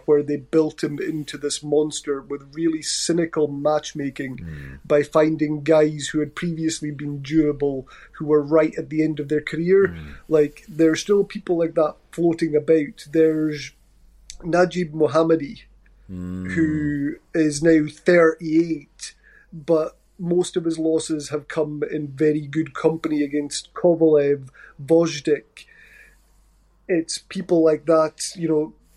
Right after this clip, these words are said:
Speaker 1: lost to Cleverly way back in the day. He's still going. He's thirty-eight. He's got a low punch output. He's not really a puncher.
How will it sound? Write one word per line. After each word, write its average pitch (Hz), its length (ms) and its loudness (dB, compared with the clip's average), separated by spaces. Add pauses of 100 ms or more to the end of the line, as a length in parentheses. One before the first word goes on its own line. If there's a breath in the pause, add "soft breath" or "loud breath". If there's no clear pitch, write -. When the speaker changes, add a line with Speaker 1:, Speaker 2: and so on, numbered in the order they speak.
Speaker 1:
lost 165 320 0
to 147 60 -16
Cleverly 160 640 2 (160)
way 156 220 2
back 143 320 -2
in 147 100 -6
the 143 80 -8
day. 147 320 -2 (460 loud breath)
He's - 240 -2
still 247 180 0
going. 220 300 0
He's - 260 -10
thirty-eight. 196 880 -4
He's 165 220 -10
got 185 220 0
a - 20 0
low 196 300 -2
punch 190 360 -2
output. 165 540 -4
He's 175 320 -10
not 175 240 0 (100)
really 175 380 2
a 165 80 6
puncher. 165 680 -2